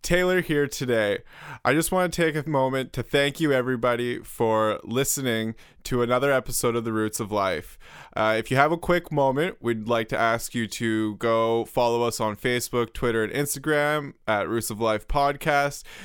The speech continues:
You, if you want to listen to some of the other episodes and you're not sure where to do that, you can do that on SoundCloud, YouTube, iTunes, Google Play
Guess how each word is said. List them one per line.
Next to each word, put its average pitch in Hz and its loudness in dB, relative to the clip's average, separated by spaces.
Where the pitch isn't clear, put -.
You, 120 -4
if 127 0
you 131 -2
want 147 2
to 156 -4
listen 139 -2
to 135 -2
some 127 0
of 123 0
the 113 0
other 127 2
episodes 139 0
and 123 0
you're 117 0
not 123 0
sure 120 0
where 120 2
to 110 0
do 123 -4
that, 143 2
you 120 -4
can 120 -6
do 120 0
that 113 4
on 107 0
SoundCloud, 143 0
YouTube, 127 0
iTunes, 123 0
Google 139 0
Play 120 0